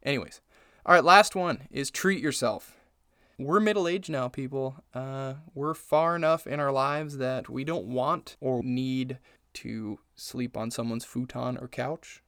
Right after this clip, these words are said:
I'll be honest. I appreciate the offer, I really do, but I think I'm gonna go get a hotel for a hundred bucks.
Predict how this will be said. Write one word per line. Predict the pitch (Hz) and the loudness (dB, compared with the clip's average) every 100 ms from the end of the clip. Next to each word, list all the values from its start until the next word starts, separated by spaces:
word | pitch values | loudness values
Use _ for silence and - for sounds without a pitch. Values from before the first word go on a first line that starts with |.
| _ | _
I'll | - | -8
be | 123 | -6
honest. | 123 156 180 - - _ _ _ _ _ - | -4 -6 -8 -16 -20 _ _ _ _ _ -4
I | |
appreciate | 117 117 190 190 180 | -4 -2 -2 2 0
the | - | 2
offer, | 123 151 - 220 202 - | 4 4 2 -6 -6 -10
I | 131 | -8
really | 123 156 180 | -4 -2 -2
do, | 160 147 143 139 - _ _ _ _ _ _ - | 0 0 0 -4 -8 _ _ _ _ _ _ -14
but | 123 135 131 131 127 - - _ - | -14 4 6 6 4 -4 -18 _ -10
I | 123 | -6
think | 143 147 | -4 -2
I'm | 147 | -2
gonna | 143 | -2
go | 127 123 | 0 0
get | 123 | 0
a | 113 | -2
hotel | 120 113 113 113 | -4 -4 -2 -2
for | 113 120 | -2 -6
a | |
hundred | 117 104 - | -6 -8 -8
bucks. | - - - | -10 -14 -20